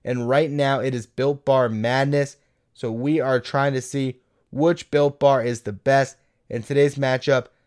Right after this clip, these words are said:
is the Caramel Brownie Bar versus Coconut Brownie Chunk. I said it before, I'll say it again, I'm not a huge coconut fan,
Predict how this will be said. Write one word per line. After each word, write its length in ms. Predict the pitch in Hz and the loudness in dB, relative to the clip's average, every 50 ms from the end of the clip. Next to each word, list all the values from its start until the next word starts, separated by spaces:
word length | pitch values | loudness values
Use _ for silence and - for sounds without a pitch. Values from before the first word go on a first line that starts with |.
| _ _ _ | _ _ _
is 140 | - 127 120 | -10 -8 -6
the 100 | 120 107 | -6 -6
Caramel 440 | - - - 151 143 147 147 147 139 | -6 -6 -2 -2 0 2 2 0 2
Brownie 340 | 123 135 131 131 131 131 | 2 0 0 0 0 -2
Bar 440 | 127 113 123 123 127 123 123 117 - _ _ _ _ _ _ _ _ - | -2 2 2 4 4 4 2 0 -4 _ _ _ _ _ _ _ _ -6
versus 340 | 123 131 131 123 - - - - | -2 -2 -2 -2 -4 -8 -16 -10
Coconut 680 | - - 143 139 135 - 147 139 139 131 110 - - | -4 -2 0 0 0 0 0 0 0 -2 -2 -4 -4
Brownie 460 | 120 120 120 120 123 123 120 113 104 | -2 -2 0 0 0 -2 -2 -4 -8
Chunk. 680 | - - - - - 131 131 120 104 - - _ _ _ _ _ _ _ _ _ _ _ _ _ _ _ _ _ _ _ _ - | -10 -10 -10 -6 -2 0 0 0 0 -4 -8 _ _ _ _ _ _ _ _ _ _ _ _ _ _ _ _ _ _ _ _ -12
I 80 | 113 110 | -10 -10
said 340 | - - - 139 139 147 | -10 -6 -2 0 0 0
it 100 | 151 143 | 0 -2
before, 380 | - 127 120 - - 139 135 135 | -4 -10 -10 -4 0 2 2 2
I'll 80 | 131 123 | 2 0
say 220 | - - 135 131 | 0 0 0 0
it 80 | 123 127 | 0 -2
again, 320 | 113 107 123 123 123 120 | -4 -2 -2 -2 -2 -2
I'm 160 | 113 117 120 | -2 -2 -2
not 240 | 127 131 139 143 139 | 0 2 2 2 0
a 40 | 135 | -2
huge 300 | - - 135 127 120 - | -4 -6 -6 -6 -6 -6
coconut 480 | - 139 127 120 - 127 120 123 117 | -2 0 0 0 0 -2 -4 -4 -4
fan, 400 | 113 - 127 131 127 127 127 127 | -2 -2 0 0 2 0 -2 -4